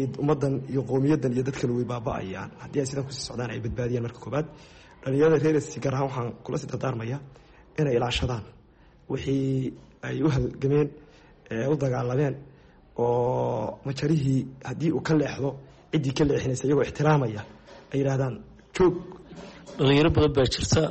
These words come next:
Speaker 2: oo iyagu kaalin wanaagsan ka ciyaara horumarka iyo dib u dhiska. Waxyaabaad is leedahay caqabado ayay u yihiin inay qayb bulshada ka noqdaan.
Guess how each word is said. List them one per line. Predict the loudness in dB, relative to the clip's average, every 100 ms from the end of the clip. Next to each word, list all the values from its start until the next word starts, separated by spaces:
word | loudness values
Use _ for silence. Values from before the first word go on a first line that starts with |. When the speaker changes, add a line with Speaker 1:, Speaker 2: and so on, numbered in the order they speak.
| 2
Speaker 2:
oo | 4 4 2
iyagu | 4 4 4 2 2 -4 -18 -20 -20 -20 -10
kaalin | 0 4 6 6
wanaagsan | 2 0 -2 -2
ka | 0
ciyaara | 2 2 2 0
horumarka | 0 0 -2 -2 -4 -6 -8 -6
iyo | -4
dib | -2 -4 -4
u |
dhiska. | -2 -2 -4 -12 -16 -20 -20 -20 -16
Waxyaabaad | -6 2 4 4 2
is | 2 4
leedahay | 4 2 0 -2 -4
caqabado | -6 -4 -2 2 4 4
ayay | 2 0 0
u |
yihiin | 0 0 2 0 -2 -14 -6 0
inay | 0 0
qayb | 0 2 2
bulshada | 0 2 2
ka | 2 2
noqdaan. | 0 2 0